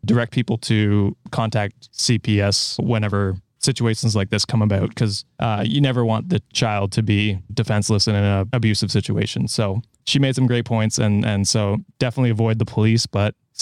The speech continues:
security or C P S would probably be the best way to go if you ever run into a situation like that. And that's all the comments I have. <laughs> So thanks to everyone that left the comments. Uh, we appreciate you.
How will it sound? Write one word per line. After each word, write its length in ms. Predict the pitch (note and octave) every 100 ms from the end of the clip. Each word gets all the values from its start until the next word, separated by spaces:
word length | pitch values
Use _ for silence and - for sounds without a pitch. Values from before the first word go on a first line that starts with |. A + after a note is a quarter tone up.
| C3
security 680 | - A#2+ A2+ A2+ A2 A#2 -
or 200 | A#2+ G2+
C 180 | - A2+
P 160 | A2
S 260 | G2+ G2 -
would 180 | A2+ -
probably 260 | - G#2 G2+
be 100 | G#2+
the 80 | G#2
best 240 | G2+ G2+
way 80 | G#2+
to 80 | F#2+
go 280 | G#2 G2 G2+ _
if 140 | A#2
you 80 | A2
ever 140 | G#2 G2
run 160 | F#2+
into 180 | F#2+ G2+
a 60 | G2+
situation 480 | A2+ A2 A2+ A#2 A#2
like 180 | A2
that. 240 | - A2 - _ _ -
And 100 | D3+
that's 160 | F#3+ G#3+
all 80 |
the 80 | G3
comments 380 | - F3+ A3+ G3
I 100 | C3
have. 260 | A2+ G2+ -
<laughs> 40 |
So 360 | - - E3 C3
thanks 440 | E3 F#3+ - - -
to 100 | -
everyone 360 | C#3+ D3+ D#3+ D#3
that 120 | C#3+
left 200 | C3 C3
the 80 | B2+
comments. 500 | A#2+ A#2+ C3+ C#3 -
Uh, 240 | A2 G2 G2
we 100 | G#2
appreciate 460 | - G#2+ - G#2+
you. 220 | G#2+ A2